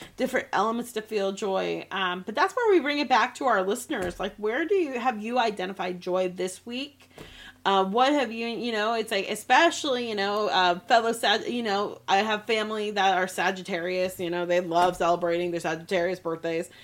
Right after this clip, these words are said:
Um, you know, that they're celebrating a birthday while prepping for Christmas. They have all these things going on. Like, where is this joy?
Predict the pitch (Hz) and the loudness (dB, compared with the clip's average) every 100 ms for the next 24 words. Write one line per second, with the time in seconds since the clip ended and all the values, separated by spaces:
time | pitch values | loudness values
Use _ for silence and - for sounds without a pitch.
0 | - - - 202 196 196 226 214 214 233 | -18 -18 2 6 6 6 4 2 2 2
1 | 214 - 202 240 254 269 - 277 277 277 | 0 0 0 2 2 0 0 0 2 2
2 | 254 240 269 277 233 240 254 - 277 269 | 2 0 4 2 4 2 2 0 0 -4
3 | 269 - 254 - 277 277 240 247 202 180 | -4 -4 -4 -4 -6 -4 -6 -4 -4 -2
4 | 170 - 226 254 247 240 247 226 202 185 | -4 0 2 2 -2 -8 -8 -8 -6 -6
5 | 220 254 254 226 185 190 214 240 247 175 | -2 -2 -2 -4 -4 -2 -2 -2 -4 0
6 | 214 208 202 180 175 180 208 220 190 156 | 0 0 -2 -6 -6 -4 0 0 -2 -6